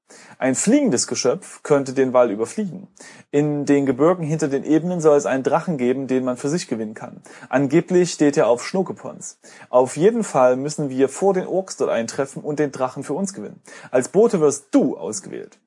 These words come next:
Der Magier wird dich dorthin transportieren. Mit Hilfe der Magie wird das sehr schnell gehen. Bitte sagen, was? Bitte, <laughs> ach nein, sie sagen, dass du noch einen Tag Zeit hast, um Besorgung zu machen.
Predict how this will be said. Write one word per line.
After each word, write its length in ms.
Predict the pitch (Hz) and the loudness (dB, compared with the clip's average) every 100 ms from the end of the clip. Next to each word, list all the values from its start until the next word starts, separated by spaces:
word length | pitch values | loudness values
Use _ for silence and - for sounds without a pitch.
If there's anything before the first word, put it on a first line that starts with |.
| _ _ - - _ | _ _ -20 -20 _
Der 80 | 120 | -4
Magier 460 | 131 170 214 208 151 | 2 4 6 4 4
wird 160 | 147 | 0
dich 140 | 147 - | -2 -4
dorthin 300 | 131 151 160 | -4 -4 -6
transportieren. 640 | 135 127 - 170 113 71 | -6 -6 -6 -6 -8 -8
Mit 120 | 110 - | -8 2
Hilfe 240 | 202 214 | 2 2
der 140 | 175 | 0
Magie 400 | 151 135 190 220 | 0 -2 -2 -2
wird 120 | 165 143 | 0 0
das 120 | 135 | 0
sehr 240 | 147 120 | 0 0
schnell 260 | 117 170 139 | -2 -6 -8
gehen. 220 | 107 - _ - _ _ | -10 -18 _ -20 _ _
Bitte 440 | 196 196 233 214 131 | -4 2 4 4 2
sagen, 720 | 143 139 185 135 143 202 247 _ _ _ _ _ _ _ _ _ _ _ | 0 4 2 0 -8 -10 -14 _ _ _ _ _ _ _ _ _ _ _
was? 260 | 123 160 - _ _ _ | -14 -14 -16 _ _ _
Bitte, 300 | 170 165 175 156 - | -4 2 2 2 -2
<laughs> 160 | 196 | -4
ach 120 | - 165 | 0 2
nein, 280 | 190 110 | 2 0
sie 160 | 117 180 | -2 0
sagen, 480 | 156 160 180 208 214 - - 156 | 4 2 2 -6 -12 -16 -10 -2
dass 180 | 151 | -2
du 80 | 165 | 0
noch 140 | 147 147 | -2 0
einen 220 | 156 165 | 0 0
Tag 240 | 156 131 | -2 -4
Zeit 280 | - 143 143 | 2 2 2
hast, 180 | 156 151 | -2 -4
um 100 | 139 | -6
Besorgung 520 | 131 131 151 127 107 | -2 4 4 2 -8
zu 140 | - | -10
machen. 280 | 104 - - | -16 -18 -20